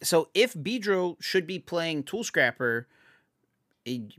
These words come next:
is it probably still worth it for Mew and maybe some Arceus decks to play the Big Parasol still?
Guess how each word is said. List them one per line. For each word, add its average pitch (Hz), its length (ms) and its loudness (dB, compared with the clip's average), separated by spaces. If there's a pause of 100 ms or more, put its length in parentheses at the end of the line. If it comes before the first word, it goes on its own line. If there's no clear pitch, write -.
(160)
is 123 140 -6
it 123 100 -4
probably 147 420 2
still 156 300 2
worth 131 260 2
it 147 160 2
for 131 500 2
Mew 139 400 4
and 123 200 2
maybe 127 240 2
some 135 260 0
Arceus 123 360 -2
decks 131 220 -2
to - 80 -6
play 123 200 -2
the 123 80 -2
Big 117 160 -6
Parasol 127 380 0
still? 170 380 -6